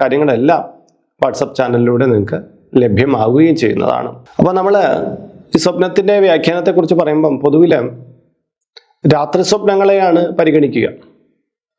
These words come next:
അതും ഒരു പന്ത്രണ്ട് മണി മുതൽ പുലർച്ചെ വരുന്ന ഒരു സ്വപ്ന കാലഘട്ടത്തിനെയാണ്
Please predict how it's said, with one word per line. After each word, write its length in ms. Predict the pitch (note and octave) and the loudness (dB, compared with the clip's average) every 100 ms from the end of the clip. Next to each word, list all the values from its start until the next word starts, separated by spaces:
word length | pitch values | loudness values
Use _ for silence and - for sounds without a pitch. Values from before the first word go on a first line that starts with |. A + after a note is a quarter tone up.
| _ _ D3+ | _ _ -2
അതും 180 | F3 F3+ | 0 0
ഒരു 100 | F3+ E3+ | 2 0
പന്ത്രണ്ട് 420 | F3 D#3 E3 E3 F3+ | 0 0 0 0 0
മണി 140 | F3 F3 | 0 0
മുതൽ 180 | E3+ E3 C3+ - _ _ _ _ - | 0 0 -2 -6 _ _ _ _ 0
പുലർച്ചെ 380 | F3+ F#3+ F#3+ G3+ | 0 0 0 0
വരുന്ന 220 | G3 F#3+ F#3 F#3 - _ _ _ F#3+ | 2 2 2 -2 -10 _ _ _ -2
ഒരു 80 | F#3 | 0
സ്വപ്ന 220 | F3+ E3+ F#3 | -2 -2 0
കാലഘട്ടത്തിനെയാണ് 760 | F#3 F3+ F3+ F3+ F3+ F3+ F3+ F3+ | 2 2 2 2 -2 0 0 0